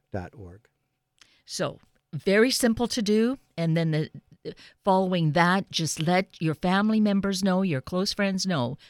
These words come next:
Speaker 2: that this is your intent.
Speaker 1: That's correct. Whoever would be there at the time of your death in the hospital, um, to the extent that they're aware of your wish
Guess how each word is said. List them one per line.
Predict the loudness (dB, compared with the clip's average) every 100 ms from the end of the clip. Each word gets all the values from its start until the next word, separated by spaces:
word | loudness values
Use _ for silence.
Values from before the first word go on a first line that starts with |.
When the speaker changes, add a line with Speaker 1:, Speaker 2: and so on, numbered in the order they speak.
| -8
Speaker 2:
that | -2
this | -2 0
is | -2
your | 0
intent. | -2 -2 -2 4
Speaker 1:
That's | 4 4
correct. | 0 0 2
Whoever | 4 6 8 8
would | 8 6
be | 6 6 6
there | 6 8 8 8 6
at | 4 0
the |
time | -2 2 2
of | 2
your | 0
death | 0 -2 0
in | -2
the | -2
hospital, | -4 -8 -10 -10 -8 -8 -12 _ _ _ -6
um, | -4 -2 -4 -8 -14 _ _
to | 0
the | 2
extent | 4 2 2
that | 0
they're | 2 4
aware | 4 2 0 -2
of | -4
your | -4 -8
wish | -8 -10 -12